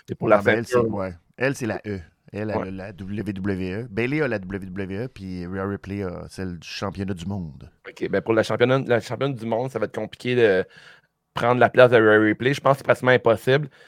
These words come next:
Speaker 1: Mais ça va être intéressant de voir, euh, à quel niveau
Speaker 2: Ouais.
Speaker 1: elle va pouvoir lever son jeu. J'aimerais, j'aimerais avoir, euh, peut-être une autre run de Liv Morgan, je pense, plutôt que Nia Jax en tant que champion.
Speaker 2: Ouais.
Speaker 1: Euh, puis, tu sais, ça ferait du sens le fait qu'elle, elle aille blesser Rhea Ripley pour avoir un gros retour de Ripley contre Liv Morgan, euh,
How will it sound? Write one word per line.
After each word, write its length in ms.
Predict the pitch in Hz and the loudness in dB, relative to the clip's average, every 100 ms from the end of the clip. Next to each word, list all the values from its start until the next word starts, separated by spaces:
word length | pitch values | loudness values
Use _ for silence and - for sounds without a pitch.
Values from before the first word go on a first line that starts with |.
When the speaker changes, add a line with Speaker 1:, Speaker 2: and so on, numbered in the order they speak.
| _ | _
Speaker 1:
Mais 60 | - | -4
ça 80 | |
va 20 | 117 | 0
être 60 | |
intéressant 400 | 127 127 117 147 | 6 6 6 2
de 40 | 123 | 4
voir, 200 | 131 131 | 6 8
euh, 640 | 120 110 110 110 107 104 101 | 8 6 6 6 6 4 2
à 40 | |
quel 160 | 131 127 | 2 2
niveau 220 | 120 139 | 4 4
Speaker 2:
Ouais. 60 | 139 | 6
Speaker 1:
elle 180 | 113 110 | 6 4
va 100 | 110 | 2
pouvoir 240 | 123 127 | 4 4
lever 260 | 123 117 131 | 6 4 2
son 240 | 123 110 | 0 -2
jeu. 240 | 107 127 127 - - _ | -2 -2 -2 -8 -20 _
J'aimerais, 260 | 127 131 190 143 | 0 2 0 2
j'aimerais 220 | 147 180 | 4 4
avoir, 220 | 196 196 | 4 4
euh, 360 | 135 123 117 113 | 8 8 8 4
peut-être 200 | 151 151 | 2 2
une 100 | 143 | 2
autre 180 | 143 139 | 2 2
run 100 | 156 | 2
de 100 | 127 | 4
Liv 180 | 131 123 | 2 2
Morgan, 480 | 117 117 131 147 139 _ _ | -2 2 0 0 -8 _ _
je 100 | - | -6
pense, 240 | - 139 151 | 0 0 -2
plutôt 300 | - - 135 | -10 -8 -2
que 100 | 131 | 0
Nia 300 | 120 120 117 | 2 2 4
Jax 260 | 131 135 | 2 2
en 100 | 120 | -2
tant 120 | 113 117 | -2 -4
que 80 | |
champion. 420 | - 110 123 127 - _ _ _ | -2 -2 0 -4 -4 _ _ _
Speaker 2:
Ouais. 220 | 107 113 - 113 110 107 | -4 -4 -2 -6 0 0
Speaker 1:
Euh, 60 | - | 0
puis, 100 | 117 | -4
tu 40 | 139 | -6
sais, 60 | |
ça 100 | 120 | -4
ferait 160 | 120 123 | 0 0
du 60 | |
sens 260 | - 131 135 | 2 0 2
le 80 | 117 | 0
fait 120 | 120 | 2
qu'elle, 320 | 117 - 117 | 2 4 4
elle 0 | |
aille 480 | 117 110 104 104 107 | 6 6 4 2 0
blesser 380 | 110 98 - 120 | 0 -4 -2 -2
Rhea 220 | 113 107 | 4 4
Ripley 380 | 104 98 113 117 | 4 0 0 -2
pour 260 | - 98 92 | -2 -2 0
avoir 260 | 110 113 | 2 4
un 80 | 107 | 2
gros 180 | 104 120 | 2 4
retour 380 | 113 - 123 123 | 4 4 0 2
de 80 | 110 | 2
Ripley 400 | 107 - 117 117 | 0 -2 -2 -2
contre 260 | 113 113 | -2 -2
Liv 120 | 117 110 | -2 0
Morgan, 500 | 107 104 117 117 | 0 2 2 2
euh, 140 | 113 | 2